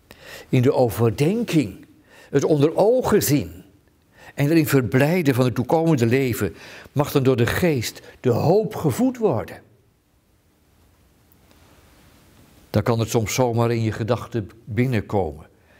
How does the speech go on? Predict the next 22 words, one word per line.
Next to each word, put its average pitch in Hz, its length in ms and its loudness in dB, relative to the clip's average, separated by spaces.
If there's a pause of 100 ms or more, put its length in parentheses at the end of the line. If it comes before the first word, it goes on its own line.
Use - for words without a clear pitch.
(280)
Maar 113 360 0 (460)
blij 123 380 0
voor 117 380 -2
uitzicht 123 720 -4
dat 113 160 -6
mij 104 160 -4
streelt. 120 720 -4
Ik 98 100 -10
zal 110 420 -2 (500)
ontwaakt 120 880 -2 (540)
uw 117 260 4
lof 151 240 2
ontvouwen. 113 640 -4 (1000)
U 160 180 0
in 156 80 2
gerechtigheid 156 680 0
aanschouwen, 131 640 0 (320)
verzadigd. 131 1160 -4 (400)
Helemaal 190 560 0
vol 139 420 0
van 117 200 0
uw 113 220 0